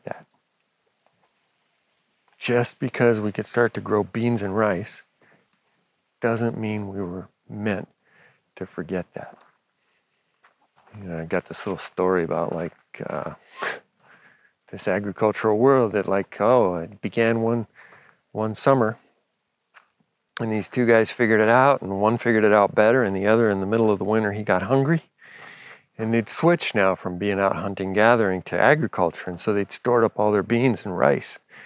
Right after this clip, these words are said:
In the middle of that winter, the guy who didn't do as well went over to the guy who'd done well, and yeah, he loaned him some beans and rice. He said, "In exchange, I want you to give me ten hours of work next, uh, summer."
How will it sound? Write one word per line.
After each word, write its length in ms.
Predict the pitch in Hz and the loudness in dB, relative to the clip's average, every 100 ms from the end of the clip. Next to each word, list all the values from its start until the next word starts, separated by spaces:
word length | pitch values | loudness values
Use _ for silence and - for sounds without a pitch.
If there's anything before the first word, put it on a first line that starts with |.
| - - - - | -20 -20 -20 -4
In 80 | 113 | 0
the 60 | |
middle 260 | 123 151 143 | 4 6 6
of 80 | 123 | 4
that 160 | 113 | 4
winter, 260 | 120 139 120 | 2 2 2
the 80 | 104 | 2
guy 240 | 117 113 | 4 2
who 100 | 117 | 2
didn't 280 | 113 131 123 | 0 0 2
do 220 | 127 143 | 2 4
as 80 | 104 | 2
well 320 | 104 98 104 | 2 4 2
went 160 | 107 110 | 0 0
over 360 | 113 95 - _ _ _ _ _ - | 0 -2 -8 _ _ _ _ _ -6
to 80 | |
the 120 | 101 104 | -2 2
guy 200 | 104 104 | 2 2
who'd 140 | 104 | 0
done 200 | 107 104 | -4 2
well, 400 | 131 127 104 135 _ _ _ _ _ _ _ - | 4 6 4 -2 _ _ _ _ _ _ _ -8
and 280 | 98 107 | -6 -6
yeah, 240 | 185 208 226 - | -2 0 -2 -4
he 140 | 165 | -2
loaned 300 | 190 160 147 | 0 2 0
him 100 | 117 | -2
some 200 | - 113 | -4 -4
beans 280 | 107 104 95 | -2 -2 -2
and 140 | 95 | -2
rice. 420 | 95 101 147 - - - - - - - | 0 0 0 -6 -18 -20 -20 -20 -20 -16
He 80 | - | -12
said, 240 | - 127 | 0 2
"In 120 | 131 156 | 4 2
exchange, 500 | - - 117 131 120 | -2 0 2 4 4
I 60 | |
want 240 | 110 117 117 | 2 0 -2
you 80 | |
to 80 | 110 | -4
give 180 | 104 120 | -2 0
me 100 | 113 | 0
ten 240 | - 117 | -4 -4
hours 280 | 110 110 110 | 0 0 0
of 80 | 101 | -2
work 260 | 98 92 - | -2 -4 -8
next, 340 | 98 - - | -14 -14 -8
uh, 140 | 87 | -8
summer." 380 | 87 - 82 76 | -6 -6 -6 -8